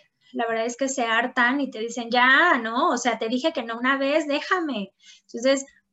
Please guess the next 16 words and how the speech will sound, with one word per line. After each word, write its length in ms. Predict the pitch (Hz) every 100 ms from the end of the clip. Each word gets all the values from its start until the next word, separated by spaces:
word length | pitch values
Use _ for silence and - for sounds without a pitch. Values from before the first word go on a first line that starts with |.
| _
tampoco, 480 | 247 240 269 262 214
¿no? 220 | 220 247
Tampoco 300 | - 240 277 349
es 80 | 359
como, 400 | 277 226 - - _ _ -
como 300 | 254 240 208
tanto 400 | 294 311 320 403
para 260 | 359 233 -
que 520 | 220 220 220 226 247
termines 440 | 247 240 269 320 320
hartando 640 | 233 - 254 262 262 285
y 100 | 285
hostigando 500 | 240 - 226 240 254
a 40 | 269
la 120 | 269
persona, 540 | 202 202 247 233 254